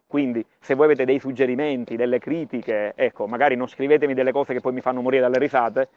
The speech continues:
perché rischiate di mettermi in difficoltà, ecco, io comunque i commenti li leggerò. Oh, vediamo se ci, se riesco a leggere qualche altro commento. "Portiamo la rete in T V", esatto. Poi,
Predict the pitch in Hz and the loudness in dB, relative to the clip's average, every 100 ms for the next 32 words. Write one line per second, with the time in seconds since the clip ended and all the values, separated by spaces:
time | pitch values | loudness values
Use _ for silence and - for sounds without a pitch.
0 | _ 127 110 117 123 127 120 123 127 120 | _ -8 -4 -4 -2 -2 -2 -4 -6 -8
1 | 117 131 170 202 - 117 - _ _ _ | -6 -6 -6 -8 -6 -6 -8 _ _ _
2 | 120 113 160 143 143 131 156 131 120 110 | -6 -2 0 0 0 -2 -2 -2 -6 -8
3 | 120 - 123 113 104 101 - _ _ _ | -10 -8 -6 -6 -6 -10 -10 _ _ _
4 | _ _ _ _ _ _ _ _ _ _ | _ _ _ _ _ _ _ _ _ _
5 | - 131 107 123 170 165 147 - 127 131 | 2 4 4 0 0 0 -2 -6 0 2
6 | 143 139 143 131 127 135 127 131 127 123 | 2 2 0 0 -2 -2 -2 0 0 -4
7 | 110 104 110 - - - - - - - | -8 -8 -10 -10 -18 -20 -20 -20 -20 -20
8 | - - - - 139 127 - 156 180 196 | -20 -20 -12 0 2 2 0 4 4 4
9 | 160 151 160 190 165 147 143 127 117 - | 4 6 6 6 4 2 0 2 0 2
10 | 135 147 131 110 - 104 - - - 147 | 2 2 2 0 -2 -4 -4 -8 0 4
11 | 139 123 | 4 4